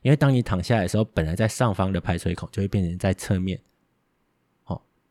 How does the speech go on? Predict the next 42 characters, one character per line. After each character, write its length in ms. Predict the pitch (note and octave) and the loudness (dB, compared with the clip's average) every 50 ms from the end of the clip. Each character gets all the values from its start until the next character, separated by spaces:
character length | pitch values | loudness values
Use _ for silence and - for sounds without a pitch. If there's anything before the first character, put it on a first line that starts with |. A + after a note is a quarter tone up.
| _ _ _ _ _ _ _ _ _ - | _ _ _ _ _ _ _ _ _ 2
鼻 180 | A2 A2+ C#3 | 2 4 4
窦 280 | C#3+ - - D#3+ C3 A2 | 4 4 4 4 4 4
里 140 | G2 F2+ F#2 | 2 2 2
面 300 | G#2+ A#2+ A#2 G#2+ G2 - _ _ | 2 2 2 2 -2 -4 _ _
累 280 | - A2 G#2 F#2+ F2+ F2 | -2 2 4 4 4 2
积 300 | E2 - - C3 C3 C3 | -2 -2 2 2 2 2
起 220 | B2 - - - | 2 -2 -4 -4
来 180 | F2 F2 E2+ F2+ | -2 -2 -4 -6
的 140 | F#2+ - D#2+ | -4 -6 -6
一 120 | - G2+ | -4 -4
些 380 | G#2+ - G#2+ G2+ G2 G2+ G#2 - - - _ _ _ _ _ _ _ | -4 0 0 2 2 2 0 -2 -6 -14 _ _ _ _ _ _ _
鼻 160 | - F#2+ F#2+ F#2+ | -2 -2 -2 0
涕 220 | - - A#2+ A2+ | 0 0 2 2
啦、 440 | G#2 G2 G2 F#2+ F#2 F#2 F#2+ F#2+ F#2+ | 4 2 2 2 0 -2 -2 -2 -4
水 220 | F#2+ - - E2 | -4 -2 -4 -4
分 260 | E2+ - - G#2+ G2+ | -2 0 0 0 0
啊， 80 | G2 F2 | 0 -2
就 140 | E2+ - G2+ - _ - | 0 -2 -4 -4 _ -4
比 120 | F2+ E2 | -4 -2
较 200 | D#2+ - G#2 G#2 | 0 0 0 2
容 160 | G2 F2 F2 | 2 0 0
易 80 | F#2+ F#2 | 0 -2
排 180 | - - - | -2 -4 -8
出 220 | E2 - - E2+ E2 | -8 -6 -8 -10 -8
去， 200 | - F#2 - - _ _ | -8 -8 -10 -12 _ _
所 160 | - - E3+ | 0 2 4
以 20 | D3+ | 4
你 80 | C3 | 4
躺 180 | A#2+ - A2+ F2+ | 2 0 -2 -2
下 160 | F2+ - B2 | 0 2 2
来 80 | G2 F#2+ | 2 2
就 120 | G2 A#2 | 0 0
觉 100 | G#2+ G#2 | 0 0
得， 140 | - - B2 | 0 2 2
哎， 40 | A#2 | 0
好 160 | G2 - D#2+ | 0 -2 -4
像 160 | - G2+ G#2+ | -2 -2 -2
舒 200 | - - - F#2+ | -2 -2 -2 -4
服 200 | F2+ - F2 E2+ | -2 -2 -6 -6
了 80 | E2+ E2+ | -6 -6
一 140 | F2 - G2+ | -4 -6 -6
点。 240 | G2 - - - | -6 -6 -12 -12